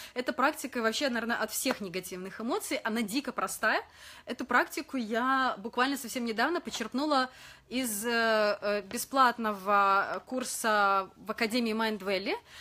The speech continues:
Девушку зовут Псалм Изадора, она просто потрясающая.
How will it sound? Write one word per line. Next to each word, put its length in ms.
Девушку 380
зовут 260
Псалм 380
Изадора, 640
она 560
просто 420
потрясающая. 840